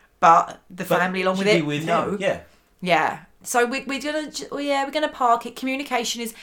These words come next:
Speaker 1: I, I feel like he was more than happy to chit chat and have the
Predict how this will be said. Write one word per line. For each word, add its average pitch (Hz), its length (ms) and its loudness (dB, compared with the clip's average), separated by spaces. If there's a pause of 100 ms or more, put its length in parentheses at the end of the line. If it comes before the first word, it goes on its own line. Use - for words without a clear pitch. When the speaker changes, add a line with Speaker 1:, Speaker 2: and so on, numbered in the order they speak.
(160)
Speaker 1:
I, 220 200 4
I - 40 2
feel 247 480 0
like 160 520 0 (240)
he 208 160 -2
was 196 160 0
more 202 280 -2
than 196 100 -4
happy 185 400 -6
to 170 260 -6 (100)
chit - 320 -6
chat 185 300 -2
and 175 100 -6
have 175 260 -2
the 165 140 -6